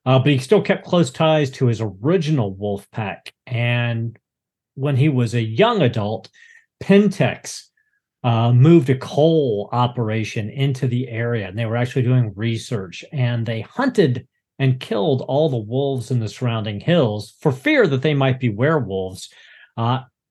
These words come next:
inadvertently killing off his entire wolf pack. So he went into a rage, slaughtered everyone, blew up their mines, and his pack there in West Virginia told him that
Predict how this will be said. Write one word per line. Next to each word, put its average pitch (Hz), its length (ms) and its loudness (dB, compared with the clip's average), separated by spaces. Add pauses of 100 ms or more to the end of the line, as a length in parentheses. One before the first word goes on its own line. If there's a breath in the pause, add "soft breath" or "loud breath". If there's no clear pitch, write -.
(240)
inadvertently 170 640 2
killing 143 380 -4
off 120 220 -4
his 110 120 -4
entire 110 600 -4
wolf 120 540 -4
pack. - 480 -14 (360 soft breath)
So - 220 -2
he 113 100 0
went 123 220 0
into 127 260 0
a 110 60 -2
rage, 180 580 -2 (280 soft breath)
slaughtered 135 520 2
everyone, 165 720 2
blew 131 200 4
up 123 160 0
their 120 140 -2
mines, 147 760 -4
and 127 260 2
his 127 580 0 (280)
pack 151 540 -2 (120)
there 139 260 0
in 127 120 2
West 123 220 0
Virginia 131 440 0
told 127 320 0
him 120 220 -2
that 110 220 -6